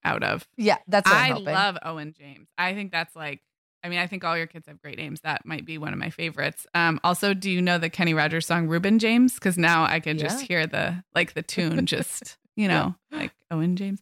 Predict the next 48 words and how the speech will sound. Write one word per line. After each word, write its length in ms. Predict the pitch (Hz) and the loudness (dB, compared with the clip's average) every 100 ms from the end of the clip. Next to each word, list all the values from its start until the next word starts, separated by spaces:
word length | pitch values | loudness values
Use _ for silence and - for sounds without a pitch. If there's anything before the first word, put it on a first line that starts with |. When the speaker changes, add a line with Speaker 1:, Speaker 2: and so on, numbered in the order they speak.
| _ _ _ _ | _ _ _ _
Speaker 1:
Okay. 260 | 202 202 - _ _ | 2 2 0 _ _
Did 100 | 196 | -2
I 80 | 185 | 0
cut 220 | 175 175 | 0 0
you 80 | 175 | 0
off? 240 | 175 175 - | 0 0 -2
Do 80 | |
you 40 | 190 | -2
have 40 | |
anything 300 | 170 170 170 | 0 0 0
else 180 | 170 170 | -2 -4
to 100 | - | -6
say 200 | - 180 | -4 0
Speaker 2:
No, 220 | 175 196 | 4 4
Speaker 1:
about 100 | 262 147 | 6 4
Speaker 2:
I 40 | |
have 100 | 156 | 2
nothing 320 | 156 160 185 | 0 -2 0
else 220 | 165 165 | 0 -2
to 80 | - | -2
Speaker 1:
Okay. 60 | 208 | -2
Speaker 2:
say. 380 | - 160 160 - _ - - 277 | 2 2 2 -2 _ -20 -18 0
Speaker 1:
Well, 360 | 220 226 214 - 208 | 4 6 4 -2 _
the 120 | 226 | -4
Speaker 2:
<laughs> 20 | |
Speaker 1:
sounds, 640 | - 254 254 226 233 240 226 | -2 -2 0 2 2 -2 -8
kids 300 | - 311 247 | -8 -8 -4
learning 320 | 220 196 190 | -2 0 -2
to 100 | 180 | -6
say 240 | 175 160 165 | -6 -4 -2
their 160 | 156 | -2
own 140 | 151 156 | -2 -2
names 280 | 151 143 | -2 -2
is 140 | 160 156 - | -6 -12 -4
sort 160 | 165 | -2
of 120 | 156 156 | -2 -2
hilarious 480 | 185 240 185 175 - | 2 4 4 2 0
when 100 | 170 | -4
you 80 | |
think 260 | 165 160 156 | -2 -4 -2
of 200 | 147 165 _ | -4 -6 _
L's, 380 | 180 190 196 190 - | 4 4 2 -2 0
R's. 580 | 165 165 170 165 170 - | 2 4 2 0 -4 0
L's 240 | 208 233 | 2 2
and 100 | 226 | -2
R's 260 | 180 175 175 | 0 0 0
are 100 | 160 | -2
always 420 | 156 151 147 160 | -2 -2 -4 -6